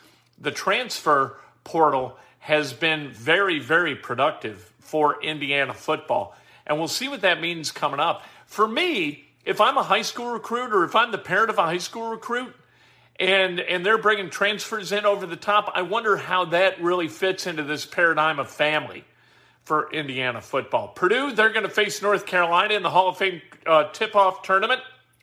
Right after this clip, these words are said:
at the Mohegan Sun Arena in Connecticut. The Boilers and Tar Heels,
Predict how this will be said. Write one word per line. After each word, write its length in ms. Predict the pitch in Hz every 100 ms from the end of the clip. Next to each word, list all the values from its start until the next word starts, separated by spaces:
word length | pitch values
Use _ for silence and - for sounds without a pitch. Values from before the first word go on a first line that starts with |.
| _ _ - - _ -
at 260 | 170 180 175
the 80 |
Mohegan 640 | 165 165 127 202 208 208 165
Sun 500 | - - 196 208 208
Arena 600 | 165 151 147 202 208 226 214 _
in 200 | - 170
Connecticut. 560 | 143 165 170 190 202 208
The 60 | 156
Boilers 520 | 180 208 226 233 170
and 120 | 156
Tar 260 | 202 202 185
Heels, 360 | 185 214 208